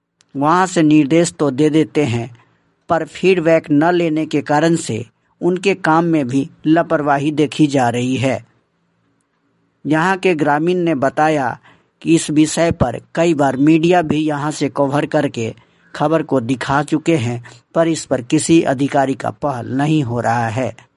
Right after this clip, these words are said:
जिला अधिकारी मनीष कुमार मीना से ग्रामीण ने इस खबर पे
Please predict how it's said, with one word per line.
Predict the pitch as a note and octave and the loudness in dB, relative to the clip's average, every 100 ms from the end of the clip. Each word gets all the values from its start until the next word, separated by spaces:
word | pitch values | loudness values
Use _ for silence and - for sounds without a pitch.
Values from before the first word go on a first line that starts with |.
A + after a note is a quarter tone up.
| _ _ _ _ _ _ _ _ - | _ _ _ _ _ _ _ _ -8
जिला | B2+ F3+ G3+ F#3 | 0 2 4 2
अधिकारी | E3 E3+ E3 E3+ | 2 0 2 0
मनीष | F3+ D3+ D3+ E3 | 0 0 0 -2
कुमार | - C#3 C#3+ C#3+ | 0 2 2 2
मीना | C#3 C#3 D#3 E3 | 0 2 2 0
से | - G#2+ - | -4 -12 -14
ग्रामीण | B2 C3 D3 D#3+ F3+ | -8 -2 0 2 2
ने | E3 A#2+ A2 _ _ _ _ _ _ E3 | 2 -2 -8 _ _ _ _ _ _ 0
इस | E3 - | 0 0
खबर | - D#3 E3 | -2 0 0
पे | - A#2+ | -2 -6